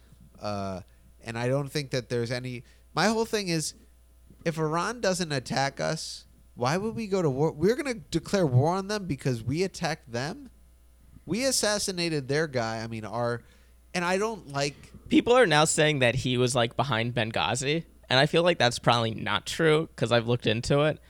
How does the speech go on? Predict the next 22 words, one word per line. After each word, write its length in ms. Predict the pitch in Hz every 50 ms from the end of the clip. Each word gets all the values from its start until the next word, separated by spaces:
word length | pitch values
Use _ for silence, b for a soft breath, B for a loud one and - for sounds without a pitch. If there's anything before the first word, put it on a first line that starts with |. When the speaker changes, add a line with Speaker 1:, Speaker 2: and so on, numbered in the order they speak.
| b b b b
Speaker 2:
and 180 | b - - 120
Speaker 1:
Yeah. 60 | 113
Speaker 2:
it 60 | 113 117
just 260 | 123 120 113 - -
seems 380 | - 117 117 113 110 110 -
like, 380 | - 113 110 110 107 104 - -
Speaker 1:
Well, 120 | - - 107
if 40 | 98
you 60 | 151
Speaker 2:
um, 60 | 151
Speaker 1:
looked 180 | 139 120 - -
into 240 | 110 95 - 110 98
it, 80 | 90 87
that's 240 | 107 104 - - -
enough 200 | - 101 - -
for 160 | - - 95 90 98
me. 180 | 90 - - - - - -
<laughs> 180 | - 202 - 123
Speaker 2:
Yeah. 280 | 123 120 113 107 110 110 - -
Speaker 1:
I'm 180 | 120 117 107 104
good. 240 | 110 107 101 92 - - b b b b b b b b - -
Um, 840 | - 139 123 120 120 120 120 117 117 113 113 113 110 101 98 95 98